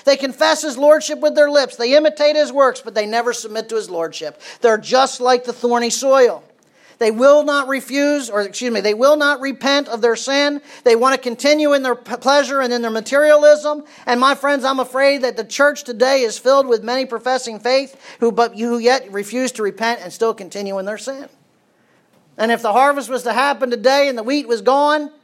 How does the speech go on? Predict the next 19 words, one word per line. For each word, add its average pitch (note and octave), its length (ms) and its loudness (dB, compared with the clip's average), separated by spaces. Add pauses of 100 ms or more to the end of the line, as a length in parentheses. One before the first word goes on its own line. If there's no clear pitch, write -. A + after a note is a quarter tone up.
(1500)
there'd D#3 200 -6
be G3+ 140 -6
weeds A#3 420 -4
left G3 220 -2
behind. A3+ 480 -8 (160)
That's A3 200 0
what A#3 200 -2
Jesus A3+ 320 -6
says A#3+ 200 -2
in B3 100 -8
the B3 60 -10
parable. C4 460 -8 (300)
Satan D4 500 -2
has G#3+ 280 -2
planted B3+ 520 -4
weeds A3+ 420 -4
in F#3+ 300 -4
the F#3 100 -6
church. - 540 -16